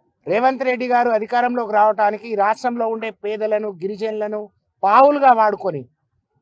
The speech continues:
కేసీఆర్ గారు వచ్చిన తర్వాత చేసే సంక్షేమంతో పాటు అదనంగా అన్ని ఇస్తామని, అందులో అసైన్డ్ భూములు పట్టాలు ఇస్తే అమ్ముకోవడానికి కూడా ఛాన్స్ ఇస్తామన్నారు. కానీ అనేక ఏళ్లుగా వాళ్ళ సొంత పట్టా భూములతో పాటు అక్కడ అసైన్డ్ భూములు కూడా ఉంటే వాటిని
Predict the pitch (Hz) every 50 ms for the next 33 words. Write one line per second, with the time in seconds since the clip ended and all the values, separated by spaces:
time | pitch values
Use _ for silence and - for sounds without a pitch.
0 | _ _ 208 226 262 277 - 262 277 262 269 262 254 262 254 247 247 247 - 262
1 | 254 233 240 240 240 240 226 240 226 - 233 233 233 - 254 240 - - 214 208
2 | 226 - - 277 269 269 269 269 233 254 233 202 233 233 220 240 226 208 196 233
3 | 262 269 277 277 254 233 240 254 262 247 - - 226 214 202 175 156 143 - _
4 | _ _ _ _ _ _ _ _ _ _ - 208 240 269 269 262 233 220 208 -
5 | 294 196 214 302 285 254 277 294 285 285 285 269 - - 220 214 - 269 269 269
6 | 262 - - 285 262 226 220 240 269 254 - 302 302 285 285 277 277 262 240 277
7 | 269 254 262 233 233 247 233 - 240 208 - 226 220 214 196 185 165 151 139 131
8 | - _ _ _ _ _ _ _ _ - 214 254 277 262 220 233 254 285 302 -
9 | 294 285 277 269 277 269 247 254 233 208 208 214 226 240 233 - - 220 226 220
10 | 254 240 - 233 226 247 247 220 220 226 233 226 226 220 - 220 - - 208 208
11 | 202 254 285 320 339 _ _ _ _ - _ - _ _ - 180 - 254 262 247
12 | 226 214 214 - 262 269 294 302 277 233 269 269 262 269 262 240 254 247 233 226
13 | 226 226 214 254 247 226 214 214 214 220 220 208 226 233 233 233 220 214